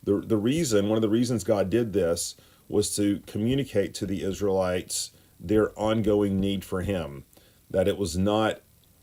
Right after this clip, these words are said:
them, okay, by their ingenuity feeding themselves and, and such. It was, it was to remind them that they were every single day dependent upon God's mercies for that day.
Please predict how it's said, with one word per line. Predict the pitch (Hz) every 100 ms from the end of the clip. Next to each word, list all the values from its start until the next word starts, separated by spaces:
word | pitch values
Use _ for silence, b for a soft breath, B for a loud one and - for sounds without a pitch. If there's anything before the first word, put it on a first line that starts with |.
| _ 82
them, | 82 92 117 127 107 104 120 104 -
okay, | 87 98 92 90
by | 98 98
their | 98 101
ingenuity | 101 104 95 98 110 107 95 95
feeding | - 104 104 104
themselves | 98 101 - 98 98 95 90 - 92
and, | 85 85 b b b b
and | - 87
such. | - 95 87 -
It | - 101
was, | 95 95 92 90 - -
it | 98
was | 98 -
to | 92
remind | 98 101 101 104
them | 98 92
that | 85 92
they | 101
were | 107 101 95 92 -
every | 95 104 120
single | - 117 117 117
day | 98 87 85
dependent | - - 104 98 92
upon | - 101 90 85
God's | 92 92 85
mercies | 90 90 90 95 90
for | - 95
that | 87 85 67
day. | 85 71 67